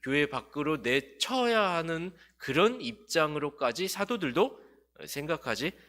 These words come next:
않았던 것 같죠. 그래서 사도들도 개종한 유대인들이 할례와 의식을 여전히 행하고 있지만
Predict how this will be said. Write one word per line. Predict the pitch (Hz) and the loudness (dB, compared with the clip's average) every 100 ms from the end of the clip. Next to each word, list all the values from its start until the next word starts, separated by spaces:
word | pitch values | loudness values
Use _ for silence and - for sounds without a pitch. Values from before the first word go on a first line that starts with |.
| _ | _
않았던 | - 98 131 139 - 131 113 | -2 2 2 -2 -2 -2 0
것 | 113 135 - - | -2 -4 -8 -4
같죠. | 113 - 113 - - - - - | -2 0 0 0 -8 -20 -20 -6
그래서 | 156 185 175 175 - | 0 4 4 2 -12
사도들도 | - 208 214 247 233 185 202 208 | 0 2 2 2 2 4 4 4
개종한 | 135 139 214 226 208 | 0 2 2 2 0
유대인들이 | 127 160 175 143 123 135 233 - _ | -2 0 0 -2 -2 -4 -4 -10 _
할례와 | 185 196 208 196 190 127 | -4 2 2 4 2 2
의식을 | 143 175 165 156 | 0 -2 0 0
여전히 | 113 120 190 220 | 0 2 2 2
행하고 | 202 196 190 180 | -2 -2 -2 -2
있지만 | 117 - 104 120 226 | -4 -6 -2 -2 -2